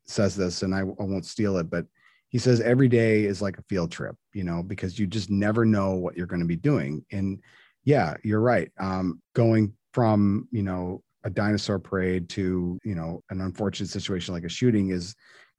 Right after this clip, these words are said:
you just have to be prepared at all times. I know last summer was one of the craziest summers, you know, in, in twenty twenty with the pandemic and with, with all the protests and everything. I mean, I remember that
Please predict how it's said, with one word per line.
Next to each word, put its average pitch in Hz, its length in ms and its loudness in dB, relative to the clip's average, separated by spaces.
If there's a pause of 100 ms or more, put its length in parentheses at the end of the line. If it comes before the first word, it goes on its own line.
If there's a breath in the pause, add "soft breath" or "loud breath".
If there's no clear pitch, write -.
you 127 140 4
just 156 160 4
have 160 120 6
to 139 80 4
be 127 120 6
prepared 104 640 0
at 101 120 -4
all 98 180 -4
times. 107 360 0
I 107 80 2
know 110 320 4 (520 soft breath)
last - 540 0 (140)
summer 101 760 4
was 98 260 -2
one 107 260 0
of 95 60 0
the 101 80 -2
craziest 101 560 0
summers, 92 640 -2
you 107 160 -6
know, 90 180 -4
in, 87 160 -4
in 101 120 -4
twenty 95 280 -4
twenty 110 280 0
with 95 180 -2
the 95 60 -8
pandemic 95 640 -2
and 92 120 -4
with, 90 140 -8
with 101 140 -6
all 87 120 -4
the 87 100 -6
protests 110 520 0
and 95 80 -2
everything. 90 420 -4
I 87 40 -2
mean, 92 260 -2 (240)
I 92 40 -6
remember 95 560 -2
that 98 220 -4